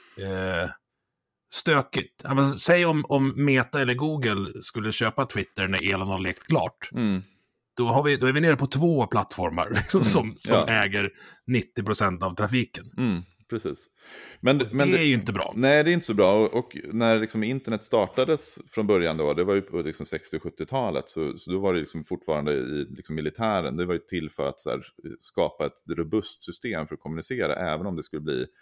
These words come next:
Speaker 2: eh, liksom, atomkrig och att någon, liksom, viktig del av infrastrukturen skulle slås ut, liksom, och då skulle det ändå
Speaker 1: Mm.
Speaker 2: finnas ett sätt att kommunicera.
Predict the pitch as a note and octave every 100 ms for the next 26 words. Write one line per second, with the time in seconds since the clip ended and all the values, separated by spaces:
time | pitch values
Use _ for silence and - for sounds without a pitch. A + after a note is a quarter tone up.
0 | _ _ _ _ - D#2+ D2 C#2 D2 D2+
1 | F#2 D2+ D#2 - A#2+ C2+ C#2+ C#2+ - E2
2 | D2+ D2+ D2 - D2 - D#2+ D2+ F#2 -
3 | - F2+ E2 G2 A2 F2 D#2 D2 D2+ -
4 | - D#2+ - B2 F2 C#2 D2 - C#2+ -
5 | D2 - - - B2 E2+ E2 - - -
6 | D#2+ D#2 - D#2+ - D#2 D2+ F#2 C#2 -
7 | - D2+ - - G2 A#2+ G2+